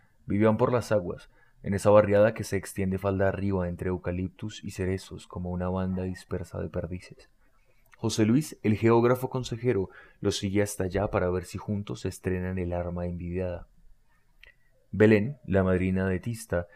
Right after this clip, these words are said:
está a la puerta, medio tomada por la chicha, oye el relato, admira el rifle y ve cómo se maneja, pero no encuentra el acontecimiento verosímil. Si era un hurto de los dos fascinerosos que se confesaran con Cristo.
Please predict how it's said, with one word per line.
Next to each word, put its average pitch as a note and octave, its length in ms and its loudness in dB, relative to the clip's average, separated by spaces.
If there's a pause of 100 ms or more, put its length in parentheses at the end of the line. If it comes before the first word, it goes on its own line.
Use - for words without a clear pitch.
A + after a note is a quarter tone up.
(120)
está G#2+ 380 4
a A2+ 60 8
la A#2 160 4
puerta, A2+ 480 0
medio F#2+ 340 2
tomada F#2+ 400 0
por G2 160 -4
la F#2 160 0
chicha, F#2 460 -6 (260)
oye B2+ 300 6
el C#3 80 6
relato, B2+ 580 0 (140)
admira G#2+ 480 4
el G#2 100 2
rifle A2+ 480 -2
y A2+ 120 -2
ve G2+ 120 0
cómo G#2+ 220 -4
se - 120 -8
maneja, F2 500 -8 (320)
pero G2 220 0
no G2 80 0
encuentra G2+ 540 0
el F2+ 60 0
acontecimiento F2+ 800 -6
verosímil. F2+ 600 -6 (640)
Si - 240 0
era B2 160 4
un A2+ 200 4
hurto A2 340 4
de G2+ 80 4
los F#2+ 160 0
dos G2 220 -4
fascinerosos F#2+ 760 -6
que G2 120 -4
se G2+ 140 -8
confesaran F#2 580 -10
con F2 200 -12
Cristo. - 540 -18